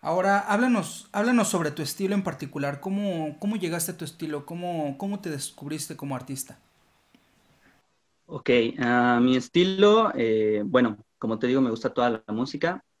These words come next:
Speaker 2: este, y algo que se me hace, bueno, entre comillas,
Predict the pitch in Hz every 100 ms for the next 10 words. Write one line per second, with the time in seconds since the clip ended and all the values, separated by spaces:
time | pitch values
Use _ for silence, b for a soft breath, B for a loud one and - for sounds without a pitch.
0 | _ - 113 104 - 110 104 101 98 95
1 | _ _ _ _ _ _ _ _ _ _
2 | - 135 127 127 127 123 120 143 165 165
3 | 147 139 127 135 156 143 120 101 - -
4 | 120 127 110 104 _ - 107 - 110 107
5 | 104 - 123 135 120 110